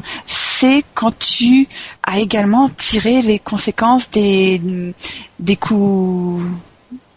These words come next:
durs qui te sont arrivés ou de, d'autres choses un peu meilleures.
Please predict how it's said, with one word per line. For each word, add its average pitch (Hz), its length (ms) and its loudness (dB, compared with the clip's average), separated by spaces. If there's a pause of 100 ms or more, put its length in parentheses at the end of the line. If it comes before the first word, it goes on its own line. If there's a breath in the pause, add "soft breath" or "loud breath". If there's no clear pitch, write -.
(240)
durs 214 520 2 (340)
qui 214 100 -2
te 214 100 0
sont - 200 -2
arrivés 202 640 0
ou 180 260 -4
de, 170 560 0
d'autres 190 280 -2
choses 262 400 0
un 196 120 0
peu 180 320 2
meilleures. 185 440 0